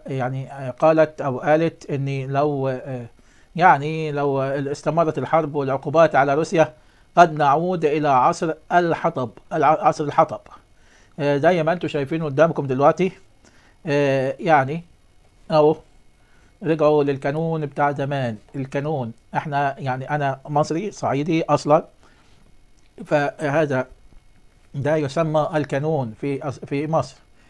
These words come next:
معرفش في الدول العربية والدول الأخرى ليه اسم تاني ولا إيه. هو عبارة عن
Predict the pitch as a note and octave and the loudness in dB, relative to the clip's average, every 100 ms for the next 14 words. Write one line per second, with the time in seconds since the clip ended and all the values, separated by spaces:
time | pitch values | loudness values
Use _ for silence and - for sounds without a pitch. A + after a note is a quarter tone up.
0 | _ - B2+ D#3 D#3+ D3 D3+ D3 C#3 C3 | _ -6 6 6 6 -2 -4 -2 -4 0
1 | D#3 C#3+ C3 C3+ D3+ D3 C3+ C3 D3+ C#3+ | 2 4 4 2 0 2 2 2 2 2
2 | C#3+ C#3 C3+ - _ _ - C3 D#3 E3 | -2 -2 -2 -8 _ _ -8 -2 -2 -2
3 | D3+ C3+ C#3+ D#3 D#3 D3 C#3 C3+ C3 C#3 | -6 -4 2 2 2 -4 -4 -2 -2 0
4 | D#3 D#3 - _ _ C#3+ D3 C#3 D3 D#3+ | 2 2 -2 _ _ 0 4 4 4 4
5 | C#3+ D3 C#3 | 6 4 2